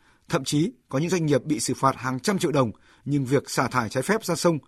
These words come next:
không hề thuyên giảm, như thách thức dư luận và các cơ quan chức năng của địa phương. Ông Lưu Xuân Hùng thừa nhận, nhiều doanh nghiệp sẵn sàng nộp phạt hoặc cố tình chây ỳ không nộp phạt, vẫn ngang nhiên hoạt động, mặc dù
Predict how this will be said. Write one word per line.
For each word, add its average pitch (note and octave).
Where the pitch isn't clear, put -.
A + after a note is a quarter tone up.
không F3+
hề C3
thuyên B2+
giảm, A#2+
như A#2+
thách D#3
thức F#3+
dư D#3+
luận D#3
và B2
các F3+
cơ D3+
quan C#3
chức D#3+
năng C#3
của A2
địa G#2+
phương. B2
Ông D#3
Lưu F#3
Xuân F3
Hùng C3
thừa B2+
nhận, B2
nhiều D3
doanh F#3
nghiệp D3+
sẵn -
sàng C#3+
nộp D3+
phạt D#3
hoặc C3
cố F3
tình D#3
chây E3+
ỳ B2+
không F#3
nộp D#3
phạt, C#3
vẫn C#3
ngang F3
nhiên D3
hoạt C3+
động, C#3+
mặc C3
dù C3